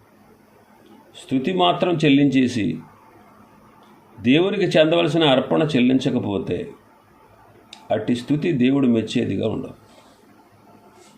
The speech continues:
ఈనాటి దినాల్లో అర్పణల విషయంలో విశ్వాసులు సంఘాల్లో చాలా వెనుకబడి ఉన్నారు. ప్రతి విశ్వాసి దేవునికి ఇచ్చే విషయంలో గనులుగా ఉండాలని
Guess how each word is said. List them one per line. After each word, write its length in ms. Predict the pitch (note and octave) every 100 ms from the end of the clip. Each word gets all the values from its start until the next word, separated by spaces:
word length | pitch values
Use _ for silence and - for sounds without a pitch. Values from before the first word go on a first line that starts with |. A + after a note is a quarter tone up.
| - - - _ _ _ _ B2+
ఈనాటి 380 | C#3+ D#3 F#3+
దినాల్లో 540 | F#3 D#3 F3 E3+ D#3+ C3+
అర్పణల 420 | B2 A#2+ F3+ E3+
విషయంలో 460 | D3 C#3+ D3 C#3 B2
విశ్వాసులు 800 | A#2+ - C#3+ C#3 C#3+ A#2+ - - - - - - - - - - - -
సంఘాల్లో 800 | - A#2+ A#2+ B2+ C3 B2+ G#2 - A2
చాలా 220 | A#2 B2+
వెనుకబడి 540 | G2+ G#2+ C3 C3+ A2+
ఉన్నారు. 420 | A#2 - - - - - - _ _ _ _ - _ - - _ - - - -
ప్రతి 320 | A2 A2+ D3+
విశ్వాసి 640 | C3 A#2+ A#2+ D#3 C#3 D3+ D3
దేవునికి 440 | A2+ C3 C#3 B2
ఇచ్చే 180 | A#2+ B2+
విషయంలో 400 | A#2 - A#2+ C3
గనులుగా 600 | F#2 G#2+ B2+ D3 C#3 C3+
ఉండాలని 640 | B2 A#2 A2+ G#2 G2 -